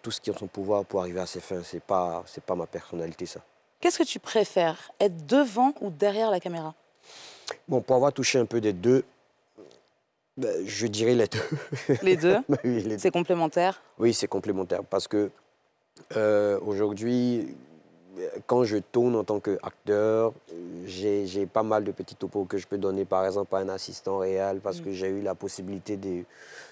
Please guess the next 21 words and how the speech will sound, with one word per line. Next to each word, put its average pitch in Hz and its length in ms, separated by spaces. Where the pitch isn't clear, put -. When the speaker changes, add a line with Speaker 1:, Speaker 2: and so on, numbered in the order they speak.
Speaker 1:
de, 92 200
de, 87 560
de 98 80
travailler 101 460
aussi 101 240
en 95 60
tant 92 120
qu'assistant 95 520
réel 90 380
et 92 60
tout. - 180
Donc, 90 140
Speaker 2:
Donc 165 160
c'est 185 100
un 160 120
plus 185 360
de, 156 240
de 160 120
Speaker 1:
quoique 190 280
j'aime 131 240
bien, 117 180